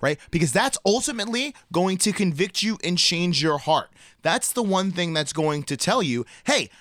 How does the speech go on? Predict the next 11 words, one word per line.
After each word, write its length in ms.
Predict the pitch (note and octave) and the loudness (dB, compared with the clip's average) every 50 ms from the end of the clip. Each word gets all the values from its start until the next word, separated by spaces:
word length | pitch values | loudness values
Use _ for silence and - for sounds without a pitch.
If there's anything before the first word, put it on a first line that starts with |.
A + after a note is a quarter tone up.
| - _ - | -16 _ -6
I 260 | G3+ A3 B3 B3 A3 F3+ - - | -4 0 0 0 -2 -4 -6 -4
need 240 | E3+ G#3 A3 G#3 F3+ | -2 -2 -2 -2 0
to 100 | - G#3+ | 0 0
man 300 | F#3+ F#3 G3+ G3+ G3 F#3 | 0 2 2 2 2 2
up 240 | F3+ G#3+ G#3+ F#3 - | 2 2 0 0 0
and 120 | - E3+ F3 | -2 0 0
I 140 | F#3 G3+ G#3 | 0 0 0
need 180 | A3 A3 F#3 | 0 -2 -2
to 80 | - D#3+ | -2 -4
get 320 | A#2 G#2+ G#3 C4+ - - _ - | -2 0 0 0 0 -2 _ -2
out 400 | - B3 A3 - - - - - | 0 0 0 -2 -6 -12 -18 -18